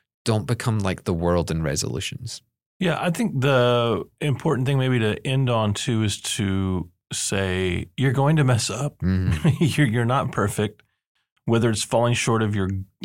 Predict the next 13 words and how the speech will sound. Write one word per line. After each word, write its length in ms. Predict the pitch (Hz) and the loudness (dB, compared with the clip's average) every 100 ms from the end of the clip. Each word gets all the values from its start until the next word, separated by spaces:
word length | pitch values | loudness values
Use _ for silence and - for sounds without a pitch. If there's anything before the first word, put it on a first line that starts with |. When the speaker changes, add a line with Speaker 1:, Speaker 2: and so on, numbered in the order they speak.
| 90 | -4
Speaker 2:
of 180 | 95 | 0
your 140 | 104 101 | 0 0
goal 520 | 95 110 107 95 92 | 0 2 2 2 0
or 120 | 101 | 0
the, 280 | 92 95 87 | -2 -2 -4
the 500 | - 98 95 92 90 | -6 -4 -2 -2 -2
desired 640 | - 95 107 95 107 101 95 | -4 -2 -2 0 0 0 0
outcome 440 | 98 120 - 104 | 0 0 -2 -2
of 120 | 98 | 0
your 80 | 90 | 0
resolution, 560 | 85 82 90 82 95 98 | -2 -2 -2 -2 -2 -2
or 260 | 160 160 | 2 2
just 380 | 131 120 120 - | 2 0 0 -4